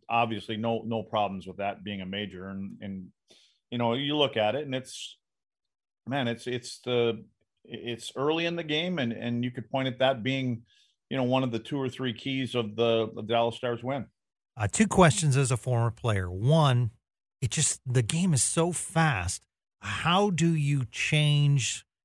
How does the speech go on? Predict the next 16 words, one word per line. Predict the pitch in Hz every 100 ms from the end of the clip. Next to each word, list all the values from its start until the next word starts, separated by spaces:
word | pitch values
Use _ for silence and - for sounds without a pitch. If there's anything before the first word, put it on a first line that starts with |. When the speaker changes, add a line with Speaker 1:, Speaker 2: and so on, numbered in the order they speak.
| _ _ _ _ _ -
Speaker 2:
from | - 135
a |
skating | 123 - 147 147 123
point | - 135 123
of |
view? | 101 120 127 113
What | 98 104 143 -
could | - 151
he | 151 135
have | 117
changed | - - 143 117 113 107 - -
to | 117 117
prevent | 104 117 101 120 131 -
that | 117 110
knee-on-knee | 120 123 117 117 113 110
contact? | - 117 110 98 101 85 90 _